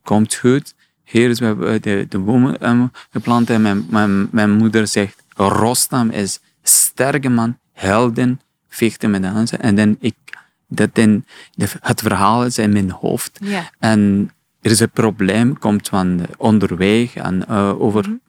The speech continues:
Speaker 1: onze papier. Maar toch, eh, ik heb stress, maar ik ga, eh, door het bos en ik, eh, loop en ik soms, ik, eh, eh,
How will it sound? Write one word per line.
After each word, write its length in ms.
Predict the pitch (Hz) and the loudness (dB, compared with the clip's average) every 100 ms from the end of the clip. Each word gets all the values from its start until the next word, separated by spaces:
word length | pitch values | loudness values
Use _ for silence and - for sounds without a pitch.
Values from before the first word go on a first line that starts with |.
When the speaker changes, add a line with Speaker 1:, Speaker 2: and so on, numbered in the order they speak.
| - | -12
Speaker 1:
onze 340 | - 107 - 107 | -4 -2 -4 -8
papier. 720 | 107 - 104 104 120 - - | -10 -4 0 0 -2 -10 -4
Maar 180 | 101 98 - | -2 -2 -2
toch, 320 | 147 131 - - _ _ _ _ _ | 0 0 -2 -20 _ _ _ _ _
eh, 440 | - 107 107 104 107 _ | -4 0 2 0 -2 _
ik 180 | 117 - | -6 -4
heb 160 | 104 - | -4 -6
stress, 500 | - - 92 107 117 | -6 -4 -2 -2 -2
maar 220 | 104 98 | -2 -2
ik 80 | - | -6
ga, 300 | - 92 - - _ _ | -6 -4 -4 -10 _ _
eh, 320 | - 98 95 92 | -2 0 2 0
door 360 | - - 107 98 | -4 0 0 0
het 140 | 113 - - | -6 -10 -4
bos 380 | 95 101 117 - | -2 -2 -4 -4
en 280 | 92 92 - | -4 -6 -6
ik, 200 | - - _ - _ - - - | -10 -10 _ -20 _ -20 -18 -10
eh, 260 | - 104 107 | -2 0 0
loop 420 | - 107 110 113 - | 2 4 4 2 0
en 220 | 107 101 | -2 -2
ik 180 | 123 - | -4 -4
soms, 420 | - 107 107 - - | 0 0 0 -4 -2
ik, 300 | 104 - - | -2 -2 -4
eh, 140 | 98 98 - - - - - - | -4 -4 -12 -20 -18 -18 -16 -4
eh, 480 | 107 101 95 95 | 0 0 0 -2